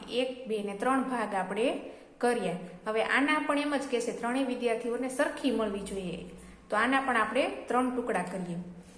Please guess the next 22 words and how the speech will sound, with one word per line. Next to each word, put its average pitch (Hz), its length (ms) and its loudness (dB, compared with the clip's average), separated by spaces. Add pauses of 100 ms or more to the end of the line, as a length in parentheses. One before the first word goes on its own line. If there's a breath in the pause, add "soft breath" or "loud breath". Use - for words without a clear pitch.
(120)
તો 214 120 0
હવેથી 285 300 4
દરેક 285 360 4
વિદ્યાર્થીને 285 600 4
છે, 277 200 2
આ 226 280 2
ભાગમાંથી, 277 600 4
શાકભાજીની 254 680 0
સેન્ડવિચમાંથી 277 640 0
કેટલામો 285 440 0
ભાગ 214 380 -2
મળે? 196 240 -2 (380 loud breath)
તો 214 80 -4
કે 254 220 0
એક 277 380 2
તૃતીયાંશનો 247 760 2
ભાગ 240 340 2
છે, 247 320 0 (720)
એ - 80 -4
દરેક 254 340 4
વિદ્યાર્થીને 233 640 0 (220)
મળે. 208 220 -4